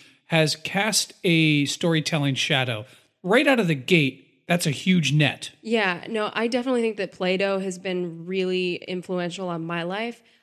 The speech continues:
Speaker 2: I know that when I was a kid, I used to, like, push it through those little, like, squiggly things where you would make the spaghetti out of Play-Doh. And I sometimes liked to eat it 'cause it was a little salty and kind of weird tasting.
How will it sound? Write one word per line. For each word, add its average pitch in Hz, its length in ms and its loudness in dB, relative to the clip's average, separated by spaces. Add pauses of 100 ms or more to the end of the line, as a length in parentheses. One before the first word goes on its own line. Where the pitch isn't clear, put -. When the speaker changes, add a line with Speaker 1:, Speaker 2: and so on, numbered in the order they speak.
(100)
Speaker 2:
I 196 80 -4
know 185 160 -2
that 175 140 -2
when 180 100 -4
I 175 140 -2
was 175 160 -4
a 170 60 -6
kid, 180 500 -4
I 185 80 -6
used 175 240 -6
to, 185 60 -8
like, 170 200 -6
push 185 240 -6
it 185 100 -8
through 180 300 -6
those 175 280 -4
little, 170 460 -4 (300)
like, 175 200 -4
squiggly 180 440 -4
things 190 220 -4
where 190 80 -4
you 185 80 -4
would 175 120 -2
make 175 200 -6
the 180 80 -4
spaghetti 180 540 -2
out 196 120 0
of 196 140 -18
Play-Doh. 220 500 -2
And 180 140 -2
I 180 60 -2
sometimes 214 440 -4
liked 196 220 -4
to - 160 -12
eat 180 100 -2
it 185 140 -2
'cause 185 160 -6
it 185 60 -8
was 180 100 -6
a 175 60 -2
little 180 240 -4
salty 170 500 -8
and 180 100 -6
kind 180 140 -6
of 165 100 -6
weird 175 280 -8
tasting. 220 500 -10